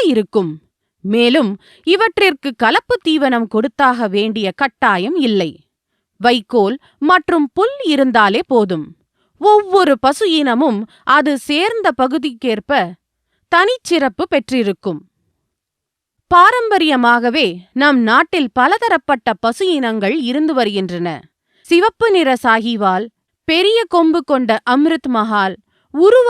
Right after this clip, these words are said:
அளவில் சிறியதாக காணப்படும் வேச்சூர், கம்பீரமாக நிற்கும் காங்கேயம் என வெவ்வேறு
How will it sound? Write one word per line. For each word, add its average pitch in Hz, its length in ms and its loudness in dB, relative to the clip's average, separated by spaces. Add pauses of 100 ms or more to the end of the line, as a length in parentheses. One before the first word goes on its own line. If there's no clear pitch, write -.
அளவில் 262 460 0
சிறியதாக 349 760 0
காணப்படும் 240 720 -2
வேச்சூர், 240 580 -4 (520)
கம்பீரமாக 330 840 4
நிற்கும் 254 480 0
காங்கேயம் 214 720 0 (320)
என 262 300 0
வெவ்வேறு 247 640 0